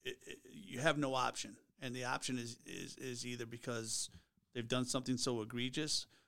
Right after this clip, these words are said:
or because they've done something that you can't necessarily be comfortable just letting it slide. So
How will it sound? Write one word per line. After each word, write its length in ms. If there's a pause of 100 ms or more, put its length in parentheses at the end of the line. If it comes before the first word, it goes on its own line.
(300)
or 200
because 520 (100)
they've 220
done 200
something 520 (100)
that 240 (840)
you 100
can't 220
necessarily 420 (100)
be 100
comfortable 440
just 220
letting 180
it 120
slide. 380
So 160